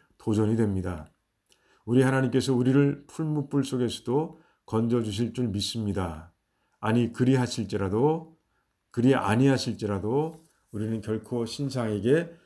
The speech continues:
절하지 않습니다. 의를 최우선으로 삼고 살아가는 삶의 모범을 보여준 겁니다.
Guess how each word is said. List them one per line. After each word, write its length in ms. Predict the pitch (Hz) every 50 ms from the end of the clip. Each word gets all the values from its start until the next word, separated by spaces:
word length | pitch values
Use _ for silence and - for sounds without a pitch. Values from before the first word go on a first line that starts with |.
| _ _ _
절하지 420 | - - 98 98 101 101 98 117 135
않습니다. 720 | 117 98 - - 104 95 92 92 95 90 80 73 73 - _ _ _ _ _ _ _ _ _ _ _ _ _ - - _ _ _ _ _ - - - _ _ -
의를 360 | 131 147 160 165 160 170 160
최우선으로 720 | 165 - - - 160 160 151 131 - 143 139 139 139 143 139
삼고 380 | 135 - 135 131 120 - 135
살아가는 640 | 127 - - 120 117 110 110 113 123 123 117 98 101
삶의 480 | 101 - - - 127 131 131 127 127 117
모범을 680 | 101 107 120 120 131 127 117 104 92 98 127 135 -
보여준 320 | - 117 120 113 107 110
겁니다. 560 | 101 104 95 90 90 90 95 92 82 76 71